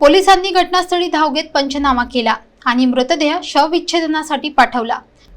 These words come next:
शेतावरून परतताना नदी ओलांडताना पाय घसरून पाण्यात पडल्याने मृत्यू झाला असावा, असा प्राथमिक अंदाज व्यक्त केला जात आहे. या दुर्दैवी घटनेमुळे कोलवड गावात शोककळा पसरली असून एक शांत कष्टकरी शेतकरी अशा अनपेक्षित शेवटाने निघून गेला.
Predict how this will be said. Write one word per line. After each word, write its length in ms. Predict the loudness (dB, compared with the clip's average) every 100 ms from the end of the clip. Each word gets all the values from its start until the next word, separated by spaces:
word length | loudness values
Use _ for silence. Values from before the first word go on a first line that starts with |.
| -6
शेतावरून 600 | -2 2 2 2 0 0
परतताना 580 | 2 2 2 0 0 0
नदी 280 | -2 -2
ओलांडताना 680 | 0 2 2 2 0 -2 -2
पाय 260 | 2 4 4
घसरून 440 | 0 -6 -6 -6
पाण्यात 360 | 0 0 0 -4 0
पडल्याने 380 | 0 0 -2 -2
मृत्यू 360 | -2 -2 -4
झाला 320 | -2 0 4 4
असावा, 380 | 4 0 0 -4 -10 _ _
असा 220 | 2 4
प्राथमिक 520 | 4 4 2 -2 -2 -2
अंदाज 360 | 0 -2 -2
व्यक्त 280 | -2 -2 -4 -4
केला 220 | 0 0
जात 160 | 0 -2
आहे. 440 | -4 -6 -14 _ _ 0
या 80 |
दुर्दैवी 440 | 0 0 0 0 2
घटनेमुळे 520 | 0 0 0 0 -2
कोलवड 440 | 0 0 0 0 2
गावात 380 | 4 4 4 0
शोककळा 580 | 0 -2 -2 -2 0 0
पसरली 460 | 0 -4 -4 -4
असून 240 | -8 -8 -14 -18 _ -2
एक 160 | -2
शांत 400 | 2 2 2 0 -2
कष्टकरी 500 | -2 -2 -2 -2 -2
शेतकरी 520 | -2 -8 -8 -6 -4 -2
अशा 280 | -2 0
अनपेक्षित 680 | 2 2 -2 -4 -6 -6 -6
शेवटाने 560 | -6 -4 -2 -2 -4 -4
निघून 360 | -6 -4 -2 -2
गेला. 260 | -2 -4